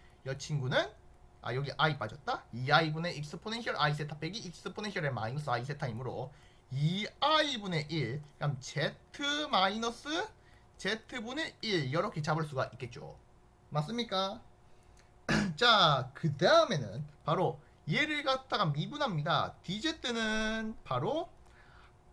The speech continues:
I 익스포넨셜 I 세타 D 세타가 돼야 되죠. 그러면은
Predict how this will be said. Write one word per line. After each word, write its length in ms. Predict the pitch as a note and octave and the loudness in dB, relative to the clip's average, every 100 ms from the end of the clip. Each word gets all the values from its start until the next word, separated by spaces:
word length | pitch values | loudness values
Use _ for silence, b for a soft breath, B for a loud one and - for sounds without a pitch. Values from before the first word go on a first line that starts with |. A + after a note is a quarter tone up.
| - | -2
I 540 | D#3 C3 D3 B3 D4 - | -2 0 0 -2 -6 -10
익스포넨셜 1300 | A3 - - - A#3+ - C4+ C4 B3 A3 - D4+ - - - - | -10 -10 -12 -10 -10 -10 -10 -8 -6 -8 -2 0 0 -4 -10 -2
I 400 | D#3 D#3+ F#3+ G#3+ | 2 2 2 -4
세타 680 | - A#3+ - - - D#4 - - | -2 -2 -2 -8 -2 -2 -2 -8
D 160 | G3+ | -8
세타가 420 | - G#3 - D#3 | -6 -8 -4 -2
돼야 160 | D3 C3 | 0 0
되죠. 420 | G2+ - - - - B B B - | -4 -10 -16 -18 -20 B B B -10
그러면은 580 | - F#3 G#3 G3 A3+ | -2 0 2 0 2